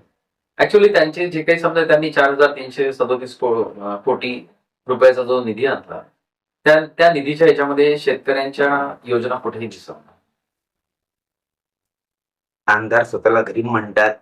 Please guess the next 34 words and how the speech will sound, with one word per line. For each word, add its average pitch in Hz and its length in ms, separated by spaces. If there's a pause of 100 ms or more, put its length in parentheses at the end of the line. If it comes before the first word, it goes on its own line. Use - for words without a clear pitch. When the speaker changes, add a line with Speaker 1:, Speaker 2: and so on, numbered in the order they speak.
(100)
Speaker 1:
हा. 131 60
Speaker 2:
पण 135 180 (120)
असं 151 260
पण, 185 300
अ, 135 320 (760)
समाजामध्ये 127 460
असं 120 180
पण 131 180
बोलणं 120 220
चालू 110 340
आहे 110 160
की 123 160
आमदार 107 420
हे 127 240
स्वतःला 131 340
गरीब 139 240
म्हणतात, 123 340 (260)
पण 135 200
त्यांच्यामुळे 139 800 (120)
खूप, - 300
त्यांच्या 127 320
आशीर्वादाने 127 560
ठेकेदार 127 540 (140)
हे 117 140
खूप 104 160
वाढत 101 300
आहे. - 140 (320)
Speaker 1:
अगदी 135 220
ही 185 200
फॅक्ट 180 280
आहे, 160 120 (440)
ही 165 140
फॅक्ट 156 280
आहे. - 220